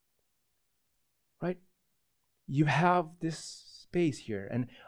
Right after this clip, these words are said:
a lot of us wake up thinking we have our whole eternity to change things around. But the truth of the matter is, you don't know if the next two minutes is guaranteed. You don't know if that's gonna happen, what was gonna happen next tomorrow.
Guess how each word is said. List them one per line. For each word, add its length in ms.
a 80
lot 240
of 100
us 200
wake 180
up 140
thinking 280
we 100
have 300
our 100
whole 480
eternity 680
to 100
change 300
things 260
around. 420
But 100
the 60
truth 160
of 40
the 40
matter 180
is, 300
you 120
don't 160
know 300
if 160
the 100
next 360
two 160
minutes 300
is 80
guaranteed. 480
You 180
don't 200
know 200
if 120
that's 160
gonna 180
happen, 520
what 180
was 120
gonna 140
happen 400
next 360
tomorrow. 520